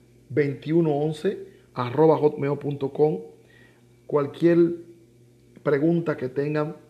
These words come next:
pueden escribirme aquí. Tan pronto yo, eh, ponga este podcast, espero que tenga la aceptación de todos ustedes y que en otra ocasión vamos a compartir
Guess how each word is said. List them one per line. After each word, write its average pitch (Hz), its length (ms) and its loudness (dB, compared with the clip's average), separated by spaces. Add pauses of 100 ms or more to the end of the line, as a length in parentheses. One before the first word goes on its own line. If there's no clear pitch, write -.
(180)
pueden 156 280 2
escribirme 139 440 -6
aquí. 135 340 -10 (640)
Tan 131 160 -4
pronto 165 400 2
yo, 143 380 -2
eh, 135 240 -4 (240)
ponga 143 260 -2
este 135 180 -4
podcast, 147 560 -2 (540)
espero 160 400 2
que 135 80 -2
tenga 139 260 -4
la 139 60 -2
aceptación 139 440 -6
de 135 80 -6
todos 135 220 -6
ustedes 160 420 0 (420)
y 170 120 -2
que 180 100 0
en 175 100 2
otra 190 180 0
ocasión 180 720 0
vamos 147 280 -2
a 147 60 -6
compartir 139 600 -6